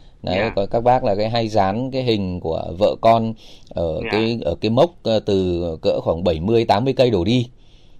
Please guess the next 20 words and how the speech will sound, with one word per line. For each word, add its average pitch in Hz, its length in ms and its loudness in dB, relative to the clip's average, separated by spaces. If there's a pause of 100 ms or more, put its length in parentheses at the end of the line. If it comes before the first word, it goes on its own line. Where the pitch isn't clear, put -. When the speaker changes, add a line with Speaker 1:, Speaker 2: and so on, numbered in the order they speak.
(140)
Speaker 2:
Dạ. - 60 -6
Speaker 1:
Đấy, 98 300 -2
thế 113 80 -4
là 113 140 2
khi 117 200 -2
mà 104 160 0
cái, 110 280 -2
cái 104 200 -4
kim, 113 400 -2
ờ, 107 160 -4
công 110 180 -6
tơ 110 120 -2
mét, 123 200 0 (120)
ờ, 107 320 2
tốc, 117 200 0
chỉ 87 140 -2
tốc 110 160 0
độ 143 180 6
ấy, 123 100 4 (260)
đấy, 101 240 -2